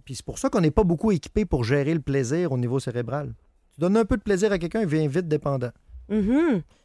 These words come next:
Speaker 2: Il y a l'ego aussi.
Speaker 1: Comment tu
Speaker 2: Qui
Speaker 1: le
Speaker 2: embarque.
Speaker 1: relirais, oui ?
Speaker 2: Ben, c'est-à-dire, euh, euh, de, tu sais, de toujours vouloir être, euh,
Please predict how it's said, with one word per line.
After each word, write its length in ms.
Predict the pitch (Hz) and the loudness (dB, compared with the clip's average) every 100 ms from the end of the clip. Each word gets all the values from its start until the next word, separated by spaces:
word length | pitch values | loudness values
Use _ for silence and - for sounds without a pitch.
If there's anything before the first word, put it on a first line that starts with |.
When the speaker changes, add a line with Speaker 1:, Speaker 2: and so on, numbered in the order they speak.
| _ | _
Speaker 2:
Il 40 | 220 | 2
y 20 | |
a 40 | |
l'ego 300 | 220 185 254 | 4 4 4
aussi. 360 | 294 - 196 156 _ _ _ _ _ _ - | 2 0 -4 -4 _ _ _ _ _ _ -14
Speaker 1:
Comment 200 | - 143 | -4 -4
tu 120 | 156 139 | -2 0
Speaker 2:
Qui 60 | |
Speaker 1:
le 60 | 185 | 2
Speaker 2:
embarque. 200 | 170 127 | 2 0
Speaker 1:
relirais, 260 | 127 147 | 0 -2
oui ? 100 | 139 120 _ _ | -4 -10 _ _
Speaker 2:
Ben, 120 | 202 214 | 2 2
c'est-à-dire, 440 | 233 196 208 233 | 4 4 4 4
euh, 360 | 226 196 190 175 - - | 8 8 6 4 -2 -4
euh, 960 | 180 175 165 160 160 151 151 - 90 78 156 | 2 4 4 4 4 2 2 0 -2 -4 -4
de, 440 | 170 185 175 165 | 2 4 4 4
tu 60 | 151 | 2
sais, 80 | 226 | 0
de 100 | 190 | 0
toujours 320 | 180 214 226 | 0 2 2
vouloir 380 | 202 208 196 185 | 4 4 4 4
être, 320 | 202 202 - | 4 2 2
euh, 500 | 214 175 175 170 170 | 2 4 4 4 2